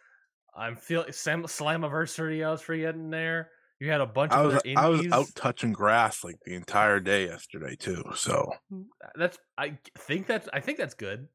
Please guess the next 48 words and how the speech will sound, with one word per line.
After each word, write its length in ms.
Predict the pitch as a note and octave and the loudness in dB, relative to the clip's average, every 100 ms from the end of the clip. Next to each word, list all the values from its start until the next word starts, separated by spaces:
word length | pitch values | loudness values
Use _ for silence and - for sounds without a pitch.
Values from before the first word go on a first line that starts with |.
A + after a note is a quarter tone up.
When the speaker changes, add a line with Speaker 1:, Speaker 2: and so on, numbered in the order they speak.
| _ | _
Speaker 1:
I 60 | C#3 | -2
don't 100 | G3 | 0
wanna 120 | F3+ | -4
say 140 | - | -2
Speaker 2:
I 60 | G#2+ | 4
had 100 | C3 | 4
Speaker 1:
that's 80 | C3 | 4
Speaker 2:
to 60 | |
come, 100 | C#3+ | 2
Speaker 1:
good. 160 | C3+ - | 4 4
Speaker 2:
I 80 | B2+ | 6
had 200 | C#3+ B2 | 4 2
to, 100 | G#2 - | -6 -2
but, 180 | A#2+ | -2
but 220 | B2+ A2 - | -2 -6 2
problem 400 | C3 D#3+ C#3 G2 | 4 6 4 0
is 120 | F#2 | 2
I 40 | |
had 80 | G2+ | 2
to 60 | F#2+ | 2
come 200 | - A2 | 0 2
home 200 | A2+ G2+ | 2 0
and 100 | F#2 | 2
watch 320 | G2 - - | 2 2 0
it 80 | F2 | -4
all 180 | E2+ | -6
in, 60 | F2 | -10
like, 240 | F2 F2+ - - _ _ _ _ _ _ _ _ - - | -12 -14 -18 -20 _ _ _ _ _ _ _ _ -20 -14
th-, 140 | G#2 F#2+ - _ - | -14 -14 -20 _ -4
point 300 | - G#2+ G#2 | 0 2 2
five 280 | G#2 G2+ | 2 2
seconds. 440 | - G2+ A2 G#2+ - | 2 -4 -4 -12 -18
It 60 | - | -18
was, 240 | - - - | -18 -20 -18
it 80 | G#2 | -18
was 100 | - | -8
tough. 340 | G#2 F#2+ - _ _ - | -8 -6 -10 _ _ -10
Speaker 1:
When, 160 | D#3 F3+ | -8 -6
when 240 | E3 F#3 | -4 -4
there 260 | G#3+ C#4 D#4 | -2 -2 -2
are 40 | |
events 480 | A3+ C3 B2 C3+ - | -4 -6 -8 -10 -14
happening 760 | C3 A#2+ A2+ - A#2+ A#2+ B2 C3 - | -12 -8 -8 -8 -12 -12 -14 -16 -16
concurrently, 920 | B2+ A2+ - A2 G#2+ - C3 C3+ D3 _ _ _ _ _ - | -14 -12 -12 -10 -10 -12 -12 -12 -14 _ _ _ _ _ -8
um, 640 | G#2+ G#2+ G#2 G2+ G#2 G2+ - | -6 -4 -6 -8 -12 -18 -14
let's 280 | A2 G#2+ | -12 -10
say 100 | A2+ | -8
they're 180 | G#2 G2 | -8 -8